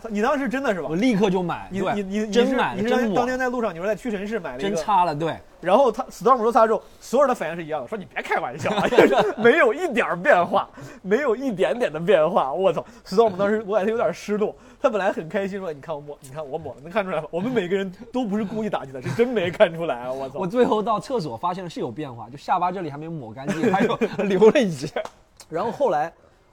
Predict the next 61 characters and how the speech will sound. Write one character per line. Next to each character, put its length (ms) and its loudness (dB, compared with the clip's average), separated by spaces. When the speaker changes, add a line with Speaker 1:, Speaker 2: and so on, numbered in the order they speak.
Speaker 2:
我 160 -2
研 260 -6
究 160 -2
了 80 -4
一 80 -8
下， 160 -10
Speaker 1:
嗯。 80 -10
Speaker 2:
我 80 -2
终 240 -6
于 80 -6
知 140 -8
道 120 -4
为 200 -6
啥 120 -14
你 120 -12
买 240 -12
那 160 -14
个， 180 -12
和 220 -6
我 160 -2
买 180 -10
的 80 -10
五 160 -10
款 240 -12
里 80 -16
面 120 -20
大 160 -6
概 100 -4
有 240 -8
两， 240 -12
两 200 -8
三 240 -8
款 160 -12
Speaker 1:
啊。 260 -8
Speaker 2:
对 120 -4
咱 120 -6
们 140 -2
这 60 -4
种 200 -12
直 200 -12
男 260 -12
不 140 -16
懂 100 -4
化 160 -6
妆 100 -12
的 80 -10
来 80 -14
说， 120 -4
Speaker 1:
对。 100 -8
Speaker 2:
抹 100 -6
了 80 -6
之 60 -8
后 80 -4
你 60 -12
感 100 -14
觉 60 -18
没 80 -16
啥 100 -14
区 180 -18
别。 120 -18
Speaker 1:
对。 260 -6